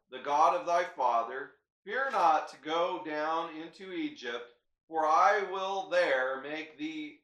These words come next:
a great nation. I will go down with thee unto Egypt, and I will also sojourn,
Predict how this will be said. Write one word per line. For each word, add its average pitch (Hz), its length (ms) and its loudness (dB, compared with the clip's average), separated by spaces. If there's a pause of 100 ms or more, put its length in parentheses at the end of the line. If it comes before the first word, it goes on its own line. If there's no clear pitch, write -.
a 127 200 -10
great 160 500 -4
nation. 175 640 -8 (480)
I 170 200 6
will 196 160 -2
go 180 260 -6
down 170 460 0
with 196 260 -6
thee 143 220 -10
unto 160 320 -8
Egypt, 147 680 -8 (320)
and 139 160 -4
I 185 240 4
will 185 160 0
also 180 720 4
sojourn, 151 800 -2